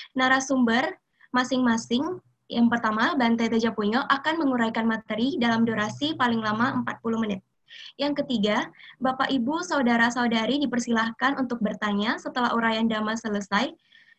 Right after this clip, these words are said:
bisa melalui, eh, raise hand, bertanya langsung, atau bisa via chat. Nah, eh, perlu diperhatikan bahwa penanya mohon mencantumkan nama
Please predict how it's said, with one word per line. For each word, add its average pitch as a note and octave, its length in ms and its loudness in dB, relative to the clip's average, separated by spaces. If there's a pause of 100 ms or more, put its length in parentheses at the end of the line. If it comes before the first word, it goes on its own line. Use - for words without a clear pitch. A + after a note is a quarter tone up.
(100)
bisa C#4 560 0
melalui, A#3 880 2
eh, A3 520 -4
raise A#3+ 240 0
hand, C4 240 -2 (120)
bertanya A3+ 440 0
langsung, A3+ 400 -4 (280)
atau C#4+ 640 2
bisa A#3+ 360 0
via A#3 200 0
chat. A3 240 -6 (680)
Nah, B3 200 0 (400)
eh, A#3+ 260 4 (100)
perlu C4+ 240 2
diperhatikan C#4 840 0
bahwa B3 440 2
penanya A#3+ 600 2 (480)
mohon C#4 280 4
mencantumkan C4 880 2
nama A3+ 640 2